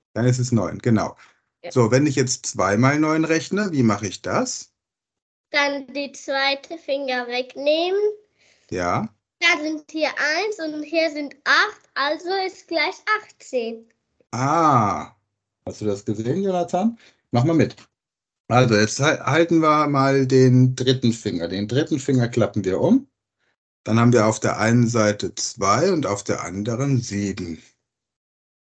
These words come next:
Speaker 1: Siebenundzwanzig.
Speaker 2: Mhm.
Speaker 1: Super. Und hast du das auch in, in, in der Schule deinem Lehrer mal gezeigt?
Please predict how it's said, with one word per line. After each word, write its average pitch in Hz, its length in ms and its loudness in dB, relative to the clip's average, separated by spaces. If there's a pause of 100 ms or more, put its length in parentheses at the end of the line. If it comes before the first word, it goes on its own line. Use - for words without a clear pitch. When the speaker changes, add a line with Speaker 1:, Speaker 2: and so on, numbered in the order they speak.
(360)
Speaker 1:
Siebenundzwanzig. 123 1300 4 (480)
Speaker 2:
Mhm. 311 440 -2
Speaker 1:
Super. 170 540 2 (520)
Und 120 160 0
hast 147 220 0
du 151 60 0
das 135 260 0
auch 127 180 2
in, 117 240 -2
in, 113 180 0
in 113 140 2
der 113 140 2
Schule 190 340 2
deinem 117 300 4
Lehrer 131 320 0
mal 185 200 -4
gezeigt? 190 720 -8